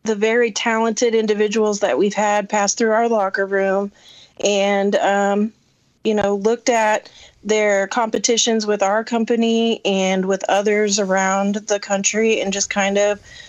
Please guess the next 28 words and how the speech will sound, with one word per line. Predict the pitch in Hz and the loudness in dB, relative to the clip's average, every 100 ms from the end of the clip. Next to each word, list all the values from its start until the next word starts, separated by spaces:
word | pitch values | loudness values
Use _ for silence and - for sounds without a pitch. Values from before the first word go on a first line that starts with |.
| - | -10
went | - 226 - | -2 -2 0
through | 233 240 | 0 2
those | 220 220 214 | 2 0 0
rankings | 202 208 214 240 240 226 - | 0 0 0 0 0 0 0
and, | 185 190 190 190 190 | 0 2 2 2 0
uh, | 190 190 190 190 - - - - _ | 0 0 -2 -4 -14 -20 -20 -20 _
and | 185 196 | -4 -2
put | 208 220 | 0 0
'em | 226 220 208 - | 2 0 -2 -4
in | 226 214 208 208 208 | -2 0 2 0 0
number | 202 214 226 | 0 0 0
order, | 185 226 247 202 196 - - | 2 2 2 0 -2 -6 -2
the, | 196 190 190 | 0 0 0
the | 196 | -2
top | - 196 - | -2 -4 -2
ten. | 226 208 208 214 - _ - - _ - - - - | -2 0 0 0 -6 _ -20 -20 _ -20 -20 -20 -4
And | 214 214 214 | 0 0 2
then, | 220 220 220 226 233 - | 2 2 2 0 0 0
um, | 226 214 208 214 | 2 2 2 2
we | 226 | 0
came | 220 247 240 | 0 0 0
up | 226 | 0
with | 240 220 | 0 0
a | |
system | 220 233 - 233 220 | 0 0 0 0 0
just | 220 - | 0 -2
to | |
give | 196 214 214 208 | 0 2 2 -2